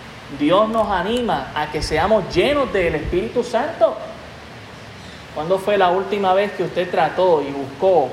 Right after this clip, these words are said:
la llenura del Espíritu Santo? Porque eso no es algo que pasa por accidente, ¿sabe? Eso es algo que hay que buscar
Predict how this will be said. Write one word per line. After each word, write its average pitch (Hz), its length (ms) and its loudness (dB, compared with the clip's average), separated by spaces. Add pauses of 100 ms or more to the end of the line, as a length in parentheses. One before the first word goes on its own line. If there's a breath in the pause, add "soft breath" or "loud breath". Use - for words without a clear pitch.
(240)
la 143 180 4
llenura 143 460 0
del 147 160 0
Espíritu 143 420 -6
Santo? 123 400 -8
Porque 151 200 -2
eso 220 140 2
no 226 80 4
es 214 60 2
algo 220 220 4
que 196 140 0
pasa 180 300 2
por 180 160 2
accidente, 165 520 -4
¿sabe? 185 240 0 (600)
Eso 135 60 -14
es - 60 -8
algo 185 260 0
que 175 80 0
hay 175 80 0
que 196 140 0
buscar 180 440 0